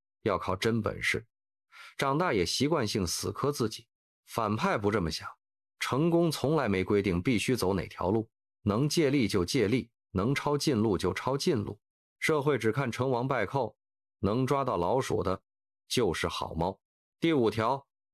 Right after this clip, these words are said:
薄情自持，不渡他人。有的人一眼就能看穿坑在哪儿，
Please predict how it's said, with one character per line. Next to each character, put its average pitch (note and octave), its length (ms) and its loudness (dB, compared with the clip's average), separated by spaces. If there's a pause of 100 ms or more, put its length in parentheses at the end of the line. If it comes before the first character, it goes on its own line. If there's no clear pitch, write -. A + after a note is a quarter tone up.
(140)
薄 C#3 240 2
情 B2+ 280 0
自 B2+ 200 0
持， G2+ 360 -2 (360)
不 D3 180 4
渡 D3 200 2
他 C3 240 -2
人。 G2+ 280 0 (720)
有 C#3 200 2
的 F#3 100 2
人 G3 180 2
一 G3 180 4
眼 F#2 220 2
就 B2 140 2
能 A2 140 0
看 A2+ 220 -2
穿 A#2+ 200 -2
坑 C3 240 -2
在 G#2+ 140 0
哪 F2 100 -4
儿， G2 160 -12